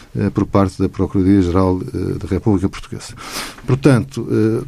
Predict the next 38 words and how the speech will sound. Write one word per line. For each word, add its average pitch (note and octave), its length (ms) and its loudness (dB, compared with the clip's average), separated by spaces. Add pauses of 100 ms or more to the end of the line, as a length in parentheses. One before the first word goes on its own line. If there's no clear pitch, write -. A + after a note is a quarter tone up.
há C3 80 2
aqui B2+ 200 2
dois A2+ 200 4
casos, G2 420 -6
no F#2 120 0
fundo, F#2 280 0
num, A#2+ 360 6 (480)
que G#2+ 280 2
é A2+ 160 6
o B2+ 100 -4
que - 180 2
é C#3 40 6
que C#3 80 -6
se - 100 -8
passa - 420 0
com F#2+ 320 -2
André, F#2+ 300 -2
Américo F#2 320 2
Sebastião, D#3 540 2 (640)
a A2+ 120 0
investigação G#2+ 520 4
avança G2 380 2
ou F#2 60 2
não G#2 120 4
avança, E3 580 2
e, D#3+ 400 2
eh, B2 100 0 (280)
tendo A2 240 2
Moçambique A2+ 400 0
dif-, C3+ 160 -2
dificuldades, B2+ 720 0
porque - 240 -2
é C3+ 40 4
que C3+ 120 0
não C#3 120 6
aceita, C3+ 500 0 (640)
eh, - 180 -4 (440)
que A#2 80 2